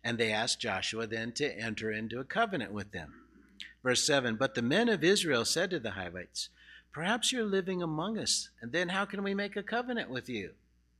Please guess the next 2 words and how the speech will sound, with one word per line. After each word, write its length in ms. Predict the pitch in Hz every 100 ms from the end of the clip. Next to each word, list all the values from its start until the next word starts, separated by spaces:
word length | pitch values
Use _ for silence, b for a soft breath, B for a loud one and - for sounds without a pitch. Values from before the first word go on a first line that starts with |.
| _ _ _ _ _ _ _ _ _ _ _ _ _ _ _ _
First 340 | 117 117 -
impressions. 960 | 113 104 110 104 - - - - - -